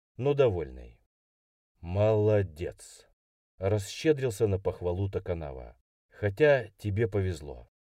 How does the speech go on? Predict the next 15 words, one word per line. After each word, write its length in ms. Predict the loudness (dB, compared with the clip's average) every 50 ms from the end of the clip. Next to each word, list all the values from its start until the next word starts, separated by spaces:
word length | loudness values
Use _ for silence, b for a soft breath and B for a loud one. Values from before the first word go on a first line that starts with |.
| _ _ _ _ _ _ _ _ _ _ _ _
«Странная 600 | -18 -6 0 4 4 4 4 2 0 0 -2 -2
какая-то 520 | -4 -4 -2 0 2 2 2 0 -2 -4 -4
тактика 640 | 0 2 0 0 0 -4 -12 -10 -8 -8 -8 -8 -8
у 340 | -8 -6 -4 -2 -2 -4 -4
Исидза», — 720 | -4 -6 -6 -6 -6 -8 -8 -8 -8 -10 -12 -12 -12 -14 _ _ _ -14
заметил 500 | -6 -4 -2 0 0 -2 -2 -4 -6 -6
я. 280 | -6 -8 -8 -10 -14 -20 _ _ _ _ _ _ _ _ _ _ _ _ _ _
«Вообще-то 640 | -6 -2 0 0 0 0 0 0 0 2 2 -2
все 240 | -4 -2 -2 -4 -4
понятно», — 760 | 0 0 0 0 2 0 -2 -2 -6 -10 -14 -14 -14 -16 -20 _ _ _ _ _
улыбнулся 600 | -6 -2 -2 0 0 0 -2 -4 -4 -6 -10 -12
сенсей. 560 | -12 -12 -12 -12 -10 -10 -10 -10 -12 -14 -18 _ _ _ _ _ _ _ _ _ _ _ _ _ _ _ _ _ _
«О 140 | 0 0 0
Юки 600 | 2 2 2 2 0 0 -4 -4 -4 -4 -4 -4 -4
нет 240 | 0 0 0 0